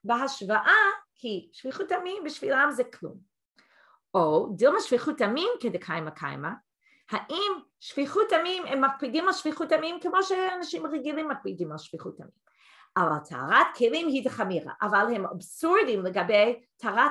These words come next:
כלים שאין דבר חשוב מזה. כאילו, איפה, כן, האם,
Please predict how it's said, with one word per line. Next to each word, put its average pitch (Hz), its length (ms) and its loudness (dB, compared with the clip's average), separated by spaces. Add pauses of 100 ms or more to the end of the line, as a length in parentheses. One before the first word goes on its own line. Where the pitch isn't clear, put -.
כלים 294 280 4
שאין 302 760 0
דבר 247 400 6
חשוב 214 540 -6
מזה. 190 260 -6 (480)
כאילו, - 320 0
איפה, 359 260 4 (120)
כן, 302 240 -2
האם, 311 300 -4